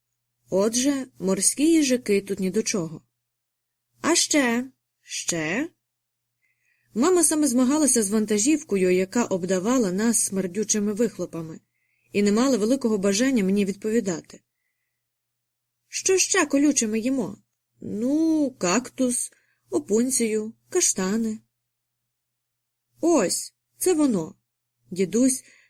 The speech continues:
напевно, їв каштани і випадково. Але як таке могло трапитися? І, стривайте, каштани їдять у листопаді, а не в лютому.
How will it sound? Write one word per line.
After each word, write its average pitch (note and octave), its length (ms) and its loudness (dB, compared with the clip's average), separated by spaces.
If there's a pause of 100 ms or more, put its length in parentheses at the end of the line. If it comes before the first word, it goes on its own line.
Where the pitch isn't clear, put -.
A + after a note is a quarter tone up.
(140)
напевно, D4+ 440 2
їв D4 220 2
каштани C4 600 0
і G3 160 -2
випадково. G#3+ 880 -2 (800)
Але F#3 220 -2
як B3+ 300 0
таке G3+ 200 -4
могло A#3 280 2
трапитися? F#3+ 760 -4 (1080)
І, G3+ 340 0
стривайте, A3 720 -2
каштани G3 500 0
їдять G3 420 2
у A3+ 60 0
листопаді, A3+ 800 -2 (220)
а F#3+ 120 -4
не G3 120 2
в G3+ 60 -4
лютому. E3+ 500 -4